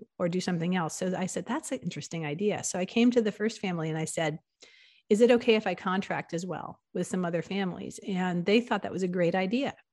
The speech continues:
to their credit. They said, "You know, if you're working for other folks with similar interests,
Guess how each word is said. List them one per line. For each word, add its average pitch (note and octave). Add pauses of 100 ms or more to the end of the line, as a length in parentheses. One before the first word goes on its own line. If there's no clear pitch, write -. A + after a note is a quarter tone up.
(120)
to G#3
their F#3+
credit. F3+ (400)
They G3+
said, F#3+
"You G#3+
know, G3
if G#3
you're G#3+
working A3
for G3+
other A#3
folks G#3+
with F3+
similar F#3
interests, A3+